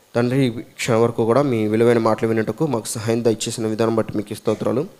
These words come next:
విన్న మాటలు మా హృదయంలో భద్రపరుచుకొని, తండ్రి,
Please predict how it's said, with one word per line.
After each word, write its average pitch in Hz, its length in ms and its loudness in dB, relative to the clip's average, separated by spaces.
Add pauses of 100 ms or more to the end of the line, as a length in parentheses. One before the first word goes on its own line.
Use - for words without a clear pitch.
(800)
విన్న 127 120 4
మాటలు 135 320 2
మా 123 300 0
హృదయంలో 117 360 0
భద్రపరుచుకొని, 117 760 -2 (500)
తండ్రి, 131 300 0